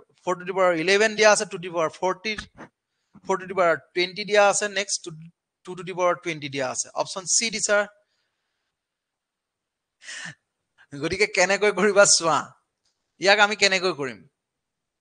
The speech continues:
ইয়াতে আমি ফ'ৰ to the power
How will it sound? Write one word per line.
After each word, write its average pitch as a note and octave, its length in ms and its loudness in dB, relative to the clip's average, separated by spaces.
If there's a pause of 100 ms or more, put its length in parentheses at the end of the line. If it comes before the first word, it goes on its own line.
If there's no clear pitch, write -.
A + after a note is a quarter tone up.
(1300)
ইয়াতে F3 200 0
আমি G#3+ 220 4 (1300)
ফ'ৰ G3+ 200 4 (140)
to A#3 100 -6
the A#3+ 140 -4 (140)
power A#3 280 8